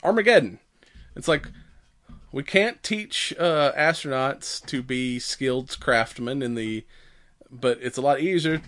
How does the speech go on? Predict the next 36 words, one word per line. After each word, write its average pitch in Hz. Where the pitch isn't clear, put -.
to, 156
to 139
take 139
skilled 127
craftsmen 185
and 220
teach 156
them 170
how 160
to, 190
like, 202
you 220
know, 226
survive 139
in 196
space. -
<laughs> -
He's 139
like, 143
"We 151
just 190
need 190
them 208
to 208
install 214
toilets 214
and 107
shit. 95
You 107
know, 104
the 117
astronauts 175
can 165
do 170
the 170
flying. 180